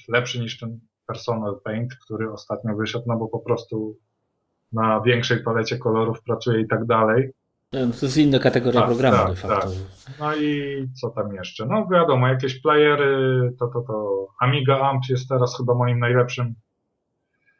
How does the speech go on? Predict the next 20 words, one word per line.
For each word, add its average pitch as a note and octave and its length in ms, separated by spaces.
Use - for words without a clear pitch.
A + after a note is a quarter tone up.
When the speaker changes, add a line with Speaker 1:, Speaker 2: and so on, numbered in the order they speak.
Speaker 1:
takim A#2+ 260
Speaker 2:
Tak, D3+ 120
bo C3 60
Speaker 1:
najczęściej A2 300
używanym, C#3+ 440
Speaker 2:
Tunet D#3 200
Speaker 1:
bo D3 100
on D3 80
się E3 160
różni D3+ 640
dużo D3 320
od, C#3+ 160
od C#3 320
tej C#3 140
wersji C#3 340
dla C3+ 140
klasyka. C#3 560
On C3 160
potrafi C3+ 380
odtwarzać B2+ 680